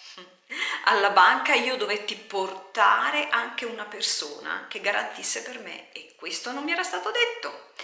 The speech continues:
Beh, forse spettava alla banca dirlo, per carità, però quando mi recai alla banca mi sentii dire: "No, non basta la fideiussione della associazione di categoria,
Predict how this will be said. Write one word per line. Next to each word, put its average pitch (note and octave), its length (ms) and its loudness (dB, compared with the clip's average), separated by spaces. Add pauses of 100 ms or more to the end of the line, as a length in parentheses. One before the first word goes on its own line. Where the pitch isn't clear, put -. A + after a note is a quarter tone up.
(220)
Beh, - 240 0
forse - 460 -2
spettava D#3+ 420 -6
alla D#3 120 2
banca E3 340 2
dirlo, F3 360 -4
per D#3+ 140 -10
carità, E3 440 0 (800)
però G#3 320 6
quando C#4 340 8
mi D4 120 4
recai C4+ 420 6
alla F#3 140 4
banca D#3+ 500 0
mi A3+ 140 -6
sentii A#3 480 -2
dire: A#3+ 240 2
"No, G3+ 880 0
non D4 340 -2
basta - 500 4
la A3+ 120 2
fideiussione D4 720 2
della G3+ 520 2 (360)
associazione E3+ 640 -4
di D#3+ 40 -8
categoria, D#3+ 800 -4